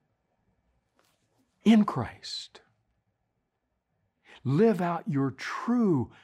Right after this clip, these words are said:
identity. That is what Paul was calling the early church to live.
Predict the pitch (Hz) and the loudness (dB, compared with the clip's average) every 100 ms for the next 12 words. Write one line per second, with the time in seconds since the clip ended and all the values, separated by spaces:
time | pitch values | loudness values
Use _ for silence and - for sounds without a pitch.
0 | _ - 123 117 98 98 92 85 - - | _ -14 -10 -10 -8 -10 -10 -18 -20 -20
1 | _ _ _ _ _ _ _ _ _ _ | _ _ _ _ _ _ _ _ _ _
2 | _ _ _ _ _ _ _ _ _ _ | _ _ _ _ _ _ _ _ _ _
3 | _ - - 110 143 147 156 156 - - | _ -20 -6 -2 0 0 0 0 -4 -6
4 | 143 131 117 113 117 - - 143 147 143 | -2 -2 -2 -2 -4 -6 -8 -6 -4 -2
5 | 135 127 139 - 147 139 131 - 107 98 | -2 -4 -6 -4 -4 -4 -6 -8 -10 -10
6 | - - _ _ _ _ _ _ _ - | -16 -20 _ _ _ _ _ _ _ -6
7 | 127 117 117 92 | -2 0 -2 -4